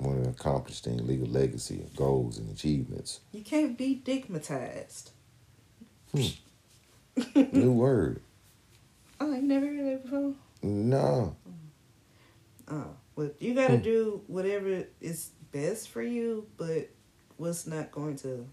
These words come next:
Speaker 2: drain you necessarily either.
Speaker 1: Mm-hmm.
Speaker 2: <laughs> Or
Speaker 1: Yeah.
Speaker 2: you don't want a man that's going to lead you straight to hell. <laughs> You're just, like, unhappy and, like,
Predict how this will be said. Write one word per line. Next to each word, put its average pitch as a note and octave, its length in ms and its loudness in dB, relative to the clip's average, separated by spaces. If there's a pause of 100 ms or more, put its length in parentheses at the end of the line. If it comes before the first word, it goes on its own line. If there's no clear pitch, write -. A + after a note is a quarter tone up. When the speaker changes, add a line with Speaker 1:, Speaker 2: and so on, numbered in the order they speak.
(140)
Speaker 2:
drain C3+ 480 -8
you B2 120 -12 (300)
necessarily C3 640 -8
either. C#3+ 400 -4
Speaker 1:
Mm-hmm. C#2+ 420 -4 (140)
Speaker 2:
<laughs> - 160 -20
Or C#2+ 40 -2
Speaker 1:
Yeah. G#2+ 260 6 (360)
Speaker 2:
you F#3 140 -2
don't A3 220 4
want G3 360 0
a E3 100 -2
man D#3+ 340 0
that's D#3 200 -2
going D3+ 240 -2
to D3+ 120 -4
lead D3 300 -4
you C3+ 300 -6 (160)
straight C#3 440 -6
to C3 100 -12
hell. C#3+ 1000 -2
<laughs> - 40 -
You're A#3+ 300 4
just, B3 380 2
like, F#4+ 240 4 (180)
unhappy G#3 800 4
and, E3 140 4
like, D#3+ 420 0